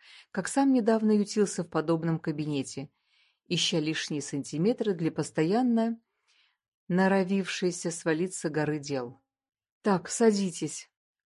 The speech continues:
Молодой следователь, не глядя на посетителя, перебирал бумаги. «Ага, вы у нас, о!»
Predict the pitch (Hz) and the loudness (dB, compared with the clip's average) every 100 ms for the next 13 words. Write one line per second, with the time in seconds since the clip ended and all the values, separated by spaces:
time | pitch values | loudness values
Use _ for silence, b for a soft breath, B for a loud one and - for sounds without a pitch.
0 | - 170 185 202 262 262 - 165 170 170 | -2 2 2 2 0 0 2 2 2 -2
1 | 175 170 - 180 196 214 262 208 175 165 | -4 -6 -4 0 2 4 2 2 2 2
2 | 151 - 143 247 262 247 226 226 b b | -2 -2 -4 -4 -4 -2 -2 -4 b b
3 | b b 185 185 170 180 165 151 147 151 | b b 2 4 4 2 2 0 -2 -2
4 | 139 127 131 131 _ _ _ _ _ _ | -2 -4 -8 -12 _ _ _ _ _ _
5 | 180 190 165 143 131 139 _ _ 156 175 | 2 2 2 -2 -6 -12 _ _ -2 4
6 | 240 175 165 196 277 269 - - _ _ | 4 6 4 4 2 0 -8 -14 _ _
7 | _ 202 202 135 | _ 2 4 2